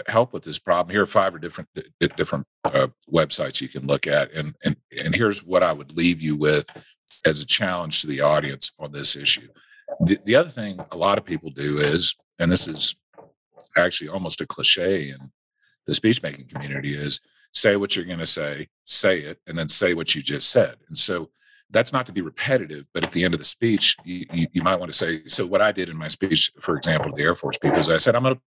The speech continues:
put on a trial." And at the end of the <laughs> trial, I, I told these Air Force officers, I said,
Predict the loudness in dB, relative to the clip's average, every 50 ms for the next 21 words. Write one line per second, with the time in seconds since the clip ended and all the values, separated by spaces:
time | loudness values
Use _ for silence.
0 | _ -2 0 2 2 2 0 -2 -2 -2 0 0 0 0 -2 -6 -8 -12 _ _
1 | _ _ _ _ _ -20 -20 _ _ -4 -2 -2 0 2 2 2 2 0 -2 -4
2 | -4 -2 -2 -2 -2 -2 -2 -4 -4 -4 -4 -4 -4 -2 0 0 0 2 2 2
3 | 2 2 0 0 2 2 2 2 0 -4 -4 -2 0 0 0 -2 -4 -6 -4 -2
4 | -2 0 0 0 0 -2 -2